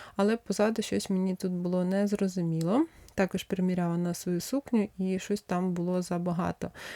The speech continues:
Ем, так здалося, наче розтягнута резинка, але й такого наче не було. Е, в цілому в цій сукні було все гарно,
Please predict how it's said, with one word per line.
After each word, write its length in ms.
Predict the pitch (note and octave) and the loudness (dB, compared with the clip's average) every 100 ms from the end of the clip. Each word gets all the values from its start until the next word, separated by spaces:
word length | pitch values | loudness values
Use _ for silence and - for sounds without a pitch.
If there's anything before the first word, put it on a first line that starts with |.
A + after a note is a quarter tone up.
| - - | -10 -2
Ем, 380 | E3+ E3 D#3+ - F3 - | 0 0 0 -4 -8 2
так 220 | G#3+ G3+ | 4 4
здалося, 500 | G3 G3 F#3+ C4+ - | 2 2 2 2 2
наче 280 | F#3+ F#3+ - | 2 2 2
розтягнута 600 | G3 F#3 F#3+ G3 G3+ G3+ | 0 0 0 2 2 2
резинка, 580 | G3 F3+ D#3+ D#3 D#3+ - | 0 0 0 -2 -4 -6
але 300 | - F3 F3+ | 0 2 4
й 200 | G3+ - | 2 0
такого 440 | - F3+ - F3+ F#3 | -4 -4 0 0 2
наче 340 | F3+ F3 F3+ | 0 0 -2
не 140 | F3 | 0
було. 380 | E3+ D#3+ D#3 D#3+ - - - - - - - | -2 -2 -2 -2 -8 -10 -8 -8 -12 -16 -6
Е, 200 | F3 F3 | -2 -2
в 60 | - | -2
цілому 400 | - A3+ G#3+ G3+ | 0 2 2 0
в 40 | |
цій 160 | - G3 | -2 -4
сукні 360 | - G#3 F#3+ | -4 -2 -2
було 300 | F#3 G3 F3+ | -2 0 0
все 380 | F3 - G3 F3 | -2 -2 0 0
гарно, 640 | E3 F#3 D#3+ D#3 G#3+ E4 | 0 0 0 0 2 2